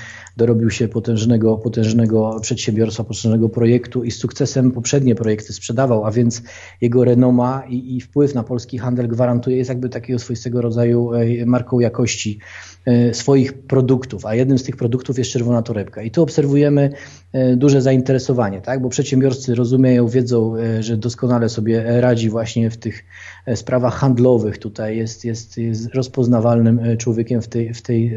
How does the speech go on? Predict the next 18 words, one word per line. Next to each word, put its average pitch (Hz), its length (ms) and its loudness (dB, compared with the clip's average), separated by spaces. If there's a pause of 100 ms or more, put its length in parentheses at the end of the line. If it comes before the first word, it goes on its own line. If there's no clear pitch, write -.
e, 113 40 -4
w 117 60 -12
tym 127 140 -2
segmencie 117 520 2
polskiego 117 600 0
życia, 123 380 -2 (600)
e, 127 200 4
biznesowego. 127 760 2
No 190 100 -6
i, 185 300 -6
i 170 40 -4
tutaj 165 300 2
widzę, 135 320 2
tu 143 140 2
widzę 135 200 4
duże 120 220 4
zainteresowanie. 107 840 -2
E, 110 380 -4